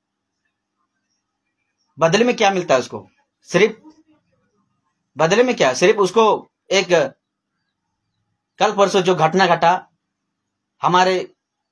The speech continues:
ए, विनोद किस्कू जी, जेएमएम के नेतागण चावल पहुंचा रहे हैं। बताइए, वही बड़ा बड़ा मंत्री संतरी लोगों के लिए लाखों रुपए का मुआवजा दिला रहे हैं, पन्द्रह लाख, बारह लाख,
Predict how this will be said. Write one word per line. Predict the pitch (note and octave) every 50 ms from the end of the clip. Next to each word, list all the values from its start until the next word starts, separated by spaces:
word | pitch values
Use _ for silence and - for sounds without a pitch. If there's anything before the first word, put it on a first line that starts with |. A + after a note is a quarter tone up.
| _ _ _ _ _ _ _ _ _ _ _ _ _ _ _ _ _ _ _ _ _ _ _ _ _ _ _ -
ए, | D#3 D#3 E3 D#3+ D#3 D3 C#3 C3 - _ _ -
विनोद | D3+ C3+ D3 E3 F#3+ G#3 G3 -
किस्कू | F#3 E3 - F#3 F#3
जी, | E3+ F#3+ G3+ A3 - _ _ _ _ _ _ -
जेएमएम | B2+ E3 E3+ F3+ F3+ F#3
के | F3 F3
नेतागण | E3 D#3+ D#3+ D#3+ E3+ F3 E3+ F3 F3+ G3+ A#3+ - _ _ _ _ _ _ _ _ _ _ _ _ _ _ _ _ _ _ _ _ _ _ -
चावल | - E3 F3 G3+ G#3
पहुंचा | E3 F3 E3+ D#3+ E3 D#3+ D3+
रहे | C#3 C3 A#2+
हैं। | A2 G#2+ G#2 G2+ _ _ _ _ _ _ _ _ _ _ _ _ _ _ _ _ _ _ _ _ -
बताइए, | D#3 F3+ F#3 G3 F#3+ F#3 E3 C3 A2+ G#2+ - -
वही | D#3 F3 G3 G3+ G3+
बड़ा | D#3+ F3 F3 F#3+ F3+
बड़ा | F3+ F#3 F3+
मंत्री | F3 F3 E3+ E3+ - F3
संतरी | - F3+ E3+ E3 E3 E3+ F3
लोगों | E3 F3 E3+ E3 E3+
के | D#3+ E3+ D#3+
लिए | E3 E3 D3+ C3+ - _ _ _ _ -
लाखों | D3 D#3+ E3 E3 - G3 F#3
रुपए | F#3 F#3 F3+ - F3+
का | E3+ F3
मुआवजा | E3 D#3+ D#3+ D#3 D#3+ E3 D#3+
दिला | D#3 D#3 D#3 D3
रहे | D3 C#3+ C#3
हैं, | B2 A2 G#2+ A2 _ _ _ _ _ -
पन्द्रह | D#3 E3 E3 E3 E3+
लाख, | D#3+ D#3+ D#3+
बारह | D#3 D3 D#3 E3 E3+ F3
लाख, | E3+ D#3+ C#3+ B2 - _